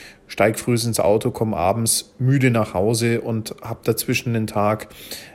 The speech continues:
wo ich unterwegs war, wo ich einem Kunden wieder in der persönlichen Schulung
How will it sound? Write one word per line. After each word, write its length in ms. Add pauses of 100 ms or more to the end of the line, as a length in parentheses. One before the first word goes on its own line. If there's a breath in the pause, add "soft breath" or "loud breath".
(120 loud breath)
wo 280
ich 460 (380)
unterwegs 580
war, 300
wo 140
ich 320 (800 loud breath)
einem 220
Kunden 380
wieder 220
in 120
der 100
persönlichen 580
Schulung 500